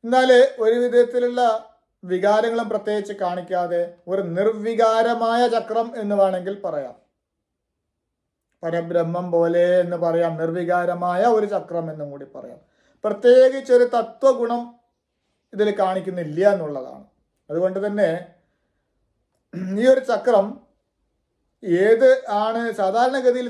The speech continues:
തത്വങ്ങളൊന്നും ഉപയോ-, അറിയുന്നില്ലെങ്കിൽ പോലും ഓം എന്ന മന്ത്രമാണ് പൊതുവെ, ഓം എന്ന സൗണ്ടാണ് പൊതുവെ കാലങ്ങളായിട്ട്, കാലാകാലങ്ങളായിട്ട്,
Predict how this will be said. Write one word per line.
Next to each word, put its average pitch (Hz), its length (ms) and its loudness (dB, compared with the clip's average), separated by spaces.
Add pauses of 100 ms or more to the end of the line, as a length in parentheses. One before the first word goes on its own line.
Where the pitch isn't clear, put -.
(120)
തത്വങ്ങളൊന്നും 240 580 -4
ഉപയോ-, 214 320 -2 (200)
അറിയുന്നില്ലെങ്കിൽ 202 680 -4
പോലും 170 300 -2 (520)
ഓം 190 340 -2 (440)
എന്ന 190 220 -6
മന്ത്രമാണ് 170 600 -2 (100)
പൊതുവെ, 151 400 -2 (560)
ഓം 196 180 0 (140)
എന്ന 180 140 -4 (100)
സൗണ്ടാണ് 160 560 -2
പൊതുവെ 139 340 -4 (520)
കാലങ്ങളായിട്ട്, 196 920 2
കാലാകാലങ്ങളായിട്ട്, 185 960 0